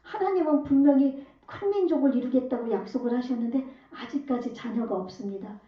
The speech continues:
그럴 때 이제 그의 아내 사레가 그 여종 하갈을 아브라함에게 줍니다.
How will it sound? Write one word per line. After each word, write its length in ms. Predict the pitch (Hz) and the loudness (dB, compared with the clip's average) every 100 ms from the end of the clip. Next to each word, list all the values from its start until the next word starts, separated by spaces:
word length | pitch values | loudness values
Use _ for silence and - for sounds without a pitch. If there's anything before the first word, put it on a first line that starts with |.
| _ _ _ | _ _ _
그럴 420 | - 294 339 - | 0 4 4 2
때 360 | 302 339 302 - - _ _ | 2 4 2 -2 -14 _ _
이제 540 | 269 269 254 233 214 - | 0 4 4 4 2 -2
그의 480 | - 285 320 - - | 4 6 6 2 -2
아내 600 | 247 247 254 277 320 - - _ | -2 2 4 6 4 2 -10 _
사레가 1080 | - 339 311 311 269 240 220 240 240 208 - _ _ _ _ _ | -10 -4 -2 0 0 0 -2 -2 -2 -4 -14 _ _ _ _ _
그 160 | - 247 | -6 2
여종 400 | 240 294 311 294 | 6 6 6 4
하갈을 960 | 294 339 339 320 285 262 262 370 370 - - _ - | 2 0 2 2 2 2 2 2 0 -4 -18 _ -12
아브라함에게 720 | 226 247 254 240 214 196 202 | -4 0 2 0 -2 -4 -4
줍니다. 560 | - 208 190 185 214 | -4 -6 -4 -4 -6